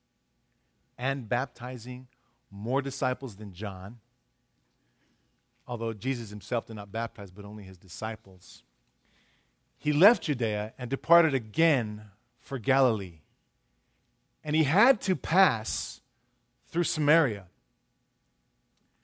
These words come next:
And he came to a town of Samaria called Sychar, near the field that Jacob had given to his son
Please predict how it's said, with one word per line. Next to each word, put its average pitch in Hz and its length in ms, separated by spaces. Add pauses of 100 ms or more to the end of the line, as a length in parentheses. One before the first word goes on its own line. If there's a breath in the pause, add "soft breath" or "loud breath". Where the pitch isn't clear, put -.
(360)
And 156 100
he 151 40
came 220 240
to 190 120
a 160 40
town 226 300
of 202 80
Samaria 123 440
called 123 480 (120)
Sychar, 117 840 (1600)
near 139 140
the 131 80
field 135 500
that 107 240
Jacob 143 380
had 104 120
given 120 260
to - 160
his 107 120
son 110 440